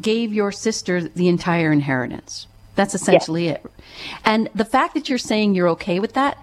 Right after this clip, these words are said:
Speaker 1: doesn't feel correct to me, doesn't feel true, because it's, it's sort of like, "Oh, somebody just chopped my left foot off. I'm okay with that. It's not right. What was done to you
Speaker 2: Mm-hmm.
Speaker 1: wa-, was not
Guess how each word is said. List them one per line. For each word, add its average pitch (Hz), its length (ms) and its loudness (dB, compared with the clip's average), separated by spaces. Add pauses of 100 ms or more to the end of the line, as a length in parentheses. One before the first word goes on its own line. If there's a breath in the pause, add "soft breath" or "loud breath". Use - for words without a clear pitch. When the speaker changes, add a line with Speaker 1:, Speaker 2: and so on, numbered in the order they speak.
(180)
Speaker 1:
doesn't 214 400 2 (160)
feel 185 520 0
correct 196 460 -2
to 233 100 0
me, 277 260 4 (540)
doesn't 233 260 0
feel 214 220 0
true, 214 400 -2 (400 loud breath)
because 202 480 2
it's, - 400 -4
it's 220 180 -2
sort 240 180 2
of 220 40 4
like, 202 200 2
"Oh, 247 100 2
somebody 285 360 2
just 233 220 -6
chopped - 320 -2
my 190 100 2
left 175 260 0
foot 185 280 0
off. 131 340 -2 (380)
I'm 226 160 8
okay 139 280 0
with 165 140 -8
that. 127 280 -4 (100)
It's - 180 -4
not 254 240 2
right. 220 300 -4 (800 soft breath)
What - 100 -6
was - 100 -6
done 202 200 2
to - 60 4
you 254 200 4
Speaker 2:
Mm-hmm. 202 80 4
Speaker 1:
wa-, 180 140 0
was 170 240 0
not 185 400 2